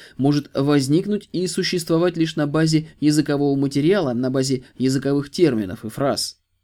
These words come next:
Оголенных суждений, свободных от языкового материала, не существует. Даже в том случае, когда мы составили суждение мысленно, про себя – все равно суждение облечено в слова,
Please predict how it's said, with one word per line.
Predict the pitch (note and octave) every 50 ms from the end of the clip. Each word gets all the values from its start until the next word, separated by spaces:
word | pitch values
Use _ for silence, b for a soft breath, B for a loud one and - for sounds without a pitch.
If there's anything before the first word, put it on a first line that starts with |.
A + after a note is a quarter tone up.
| _ _ _ _ _ _ _
Оголенных | - B2+ C#3 D3+ D3+ D3+ C#3 C3 B2+ C3 -
суждений, | - D3 C#3+ C#3+ E3 A3+ G#3+ E3+ C#3+
свободных | - - - C#3+ D3+ D3 B2+ A#2 A#2 A#2+ - -
от | A#2 B2
языкового | B2 B2+ C3+ B2+ C#3+ C#3 C3+ B2 A2+
материала, | A2 A#2 B2+ - E3 G3+ G3 E3 C#3+ - B B B B
не | D#3 D#3+
существует. | D#3+ F3 E3 - - F3 - - - C#3 A2 E2 C2+ - _ _ _ _ _ _ _ _ B B B B B B B
Даже | A#2 C3 D#3 D3+ D3 D3+ D#3 D3+ - -
в | - -
том | _ - G3+ F#3+ D#3+ C3 C3+
случае, | C3 - D#3 D#3+ D3 - - C3 A#2+
когда | - C3+ D3 C#3 C#3 C3+
мы | C3+ C3+
составили | - D3 C#3+ - - D3+ C#3 C3 C3 C3+
суждение | C3 - C#3+ C#3 C#3 C3+ C3+ B2+ B2 A#2+ A#2
мысленно, | A#2 C3+ F#3 G3+ F#3+ - - G#2+ A2 - - -
про | A2 A2
себя – | - - B2+ C#3+ F3 E3+ C3+ - - b b b b b _ _ _ _
все | - - - D#3+
равно | E3+ E3+ E3+ F3+ F#3 E3+ C#3 B2+
суждение | - - C3+ C3 C3 C#3 D#3+ F#3+ F#3+ E3 C#3+ C3 C3+ B B B
облечено | B C3+ C3+ D3 C#3 C#3 - D3+ D#3+ D#3+
в | D#3+
слова, | - - D#3+ D#3+ E3 D#3 C#3 A2+ - -